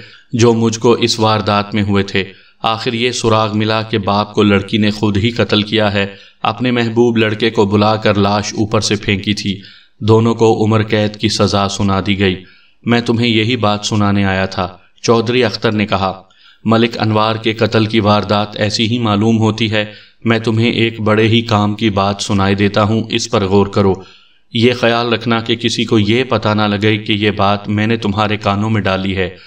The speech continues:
तुम्हें ये बात दिलचस्प भी लगेगी और तुम मेरी तरह हैरान भी होगे। कैसे कैसे इत्तफाक हो जाते हैं। बात यह है कि मलिक अनवार की छोटी बीवी एक नौजवान को चाहती है। ये नौजवान उस लड़की को इस तरह चाहता है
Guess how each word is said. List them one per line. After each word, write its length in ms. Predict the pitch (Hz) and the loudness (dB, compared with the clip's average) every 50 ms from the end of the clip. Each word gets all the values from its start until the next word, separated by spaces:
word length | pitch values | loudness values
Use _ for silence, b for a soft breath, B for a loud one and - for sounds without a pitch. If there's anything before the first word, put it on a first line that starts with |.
| B B B B B B - | B B B B B B 0
तुम्हें 240 | 123 117 123 131 | 2 4 4 4
ये 120 | 123 120 120 | 2 2 2
बात 280 | 117 110 110 110 110 | 2 2 0 0 0
दिलचस्प 540 | 107 104 110 110 107 110 117 117 113 113 - - | -2 -2 -2 -2 -2 0 0 0 0 -2 -4 -6
भी 200 | 104 101 113 117 | -4 0 0 2
लगेगी 540 | 110 110 104 113 117 113 113 120 117 117 117 B B B B - | 2 2 0 0 0 0 0 -2 -2 -4 -6 B B B B -4
और 140 | 117 117 | -4 -2
तुम 180 | 110 123 127 120 | 0 0 0 2
मेरी 280 | 113 113 113 117 120 117 | 2 2 2 0 -2 -2
तरह 260 | - 113 104 104 117 117 | -2 -2 0 0 0 0
हैरान 460 | 104 110 110 107 107 107 120 123 110 | 0 0 0 0 0 0 0 0 0
भी 120 | 101 107 98 | 0 0 0
होगे। 380 | 95 98 90 90 98 90 87 90 - - B B B B B B B - | 2 0 0 2 0 -2 -2 -4 -12 -20 B B B B B B B 0
कैसे 280 | 123 117 117 - 123 | 0 0 0 -2 -4
कैसे 340 | - 120 113 110 - 123 123 | 0 0 0 0 0 0 0
इत्तफाक 600 | - 104 104 - - 107 - 110 107 113 113 113 | 0 0 -2 0 -2 -2 0 0 0 0 -2 -2
हो 120 | 113 107 | -2 -2
जाते 300 | 101 110 104 101 104 113 | 0 0 0 0 0 -2
हैं। 320 | 107 107 110 110 104 110 - - | -2 -2 -2 -2 -4 -6 -6 -4
बात 280 | 107 110 110 110 110 117 | -2 0 0 0 0 -2
यह 160 | 113 110 107 | -2 0 0
है 200 | 110 110 107 107 B B B B B | 0 -2 -2 -6 B B B B B
कि 80 | - 120 | -2 0
मलिक 300 | 107 107 110 117 110 117 | 2 4 4 2 2 2
अनवार 380 | 110 107 104 107 107 107 107 107 | 0 0 0 0 0 0 -2 -4
की 80 | 113 104 | -6 -4
छोटी 360 | - - 107 104 - 113 107 | -2 -2 -2 -2 0 -2 -2
बीवी 440 | 104 104 101 98 104 107 107 107 107 | 0 2 2 2 2 0 0 0 0
एक 220 | 104 104 98 104 | 0 0 0 2
नौजवान 520 | 107 104 104 95 104 101 98 98 104 107 107 | 2 2 2 4 2 2 2 2 2 0 0
को 120 | - 104 | 0 -2
चाहती 400 | 101 - 107 98 101 - 110 104 | -2 -2 -2 -4 -4 -4 -4 -2
है। 220 | 95 101 95 95 B B B B B B B | -2 -2 -4 -4 B B B B B B B
ये 220 | 120 110 120 127 123 | -2 2 2 2 2
नौजवान 540 | 117 117 117 110 117 107 110 110 113 113 113 | 0 -2 -2 0 0 0 0 0 0 -2 -2
उस 280 | 110 113 110 107 - | -2 -2 -2 0 0
लड़की 300 | 117 110 107 110 - 120 | 0 0 0 0 -2 -2
को 180 | 117 120 117 110 | 2 2 2 2
इस 200 | 110 107 - - | 2 0 -2 -2
तरह 220 | 113 101 113 117 | -2 -2 -2 -2
चाहता 360 | 113 - 107 101 101 - 107 | -2 -2 -4 -4 -2 -4 -4
है 240 | 101 104 101 101 101 | -2 -2 -2 -2 -4